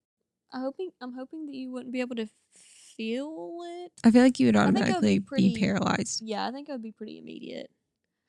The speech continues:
Speaker 1: I'm hoping. These poor, these poor people, I hope they didn't suffer too much. So May was shot once between her neck and left shoulder at close range,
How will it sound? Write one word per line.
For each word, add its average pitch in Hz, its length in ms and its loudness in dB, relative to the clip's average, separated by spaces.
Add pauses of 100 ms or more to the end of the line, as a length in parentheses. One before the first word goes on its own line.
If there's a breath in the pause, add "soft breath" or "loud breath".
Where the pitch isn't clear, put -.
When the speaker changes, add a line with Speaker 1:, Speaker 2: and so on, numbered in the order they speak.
(180)
Speaker 1:
I'm 339 160 -4
hoping. 202 720 -6 (120)
These 381 220 0
poor, 262 500 -6
these 370 220 -4
poor 220 180 -8
people, 208 340 -8
I 262 40 -6
hope 285 140 -8
they 262 80 -6
didn't 190 200 -10
suffer 202 240 -16
too 220 140 -20
much. 226 400 -20 (1040)
So 277 200 4
May 254 200 2
was 370 140 -2
shot 302 280 2
once 226 300 -2
between 247 340 -4
her 262 120 -4
neck 202 340 -2
and 208 140 -4
left 208 200 0
shoulder 202 360 -4
at - 180 -2
close 208 380 -2
range, 190 420 -6